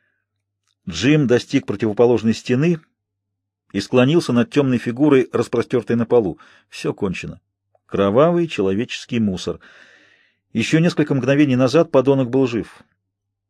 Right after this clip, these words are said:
Он глядел на развороченный окровавленный труп, испытывая дикую необузданную радость, упиваясь торжеством справедливости.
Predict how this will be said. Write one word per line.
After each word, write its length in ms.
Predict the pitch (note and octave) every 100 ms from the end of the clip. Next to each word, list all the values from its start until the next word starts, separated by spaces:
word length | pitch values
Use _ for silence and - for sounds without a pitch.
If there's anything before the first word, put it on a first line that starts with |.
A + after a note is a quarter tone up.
| _ -
Он 220 | A2 B2+
глядел 380 | B2 D3 D#3 D3
на 100 | A#2
развороченный 560 | A#2 A2+ D3 C#3+ B2+ A#2+
окровавленный 720 | - A2 A#2+ B2+ A#2 A2+ A2+
труп, 420 | C#3 E3 F3+ - _
испытывая 600 | B2+ - - E3 D3+ D#3
дикую 500 | C3 C3+ G#3+ D#3 D#3
необузданную 640 | C#3+ C#3+ D#3+ D#3 E3 D#3+ D#3
радость, 540 | F3+ F#3 G#2+ - - -
упиваясь 480 | A#2+ D3 E3+ D#3
торжеством 580 | - D#3 C3+ D#3 D#3 F3+
справедливости. 840 | D#3+ E3 F3 F3 F3+ C#3+ A2 G#2